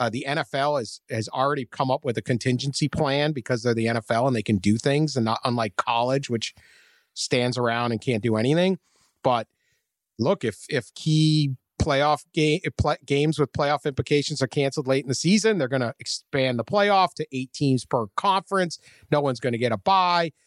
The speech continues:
Uh, they may have to extend the season. They can push back the Super Bowl. They, they, they can get this thing in. They're gonna get this thing in.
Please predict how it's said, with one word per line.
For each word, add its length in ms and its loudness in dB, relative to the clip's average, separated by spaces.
Uh, 160 -2
they 140 0
may 140 0
have 200 -4
to 80 -4
extend 400 -2
the 60 -4
season. 480 2
They 100 2
can 140 -4
push 240 -2
back 220 -2
the 80 -12
Super 320 0
Bowl. 280 2
They, 300 4
they, 260 2
they 360 2
can 160 2
get 260 -2
this 200 -2
thing 220 2
in. 240 -2
They're 120 6
gonna 260 4
get 220 -2
this 200 -6
thing 220 0
in. 360 -2